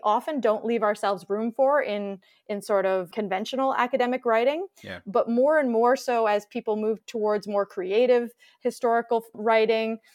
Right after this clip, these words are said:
Speaker 1: also I think influenced by Saidiya Hartman, especially, many others, but Saidiya Hartman's work on critical fabulation, where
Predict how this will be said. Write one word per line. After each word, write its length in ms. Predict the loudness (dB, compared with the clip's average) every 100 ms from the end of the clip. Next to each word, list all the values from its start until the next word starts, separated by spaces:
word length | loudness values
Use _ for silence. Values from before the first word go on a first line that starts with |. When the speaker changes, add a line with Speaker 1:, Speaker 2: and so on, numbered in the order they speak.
| -10 0
Speaker 1:
also 300 | 0 2 0
I 80 |
think 260 | 0 -2 -6
influenced 460 | -6 -4 -6 -6 -2
by 260 | 0 0
Saidiya 420 | -2 -2 0 0 0
Hartman, 520 | 0 0 -4 -4 -4
especially, 560 | -6 -4 -4 -2 -2 -2
many 280 | -2 -2 0
others, 240 | 0 0
but 160 | -2 -2
Saidiya 300 | 0 0 0
Hartman's 520 | -2 -2 -4 -4 -8
work 420 | -6 -2 -2 -4 -4
on 260 | -2 -2
critical 380 | -4 -2 0 -2
fabulation, 840 | 0 0 0 0 0 -2 -2 -2 2
where 360 | 2 2 -2